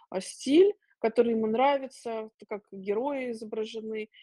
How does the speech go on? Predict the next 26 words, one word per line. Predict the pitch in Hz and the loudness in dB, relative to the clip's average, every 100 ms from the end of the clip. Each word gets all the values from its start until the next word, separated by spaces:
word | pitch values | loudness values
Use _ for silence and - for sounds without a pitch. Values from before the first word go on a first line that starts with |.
| - _ | -20 _
И, | 214 | -6
в | 233 | -6
общем-то, | 262 - 247 | -6 -6 -4
это | 233 233 233 233 226 208 | -2 -2 -2 -2 -6 -6
тоже | 277 254 | -8 -6
насмотренность | 226 226 302 294 226 208 - | -8 -6 -8 -8 -8 -8 -8
формируется | 214 220 277 294 - 220 | -2 0 0 -4 -4 -4
у | |
детей, | 202 208 - 277 277 254 | -4 -10 -4 -4 -2 -6
начиная | 214 202 - 247 247 | -8 -6 -4 -2 0
вот | 214 | -4
с | - 220 | -4 -4
иллюстраций, | 214 - 254 330 330 247 | -4 -2 4 4 2 -6
начиная | 220 - 220 254 247 | -8 -8 -8 -6 -6
с, | 226 - 214 | -8 -12 -6
э, | 202 202 - | -4 -4 -6
его | 208 214 | -4 -4
собственных | - 294 - - 240 | -2 -4 -4 -10 -8
каких-то | - 214 214 - 220 | -6 -6 -8 -4 -4
рисунков. | 214 214 196 185 _ - - - | -2 -6 -6 -12 _ -20 -20 -2
И | 226 233 | 0 2
ты | 302 | 0
говорила | 269 262 269 311 285 | 2 4 4 4 -2
еще, | 240 - 269 | -6 -6 -8
что, | - 254 247 _ - - | -4 -4 -4 _ -20 -6
а, | 208 214 | -2 -2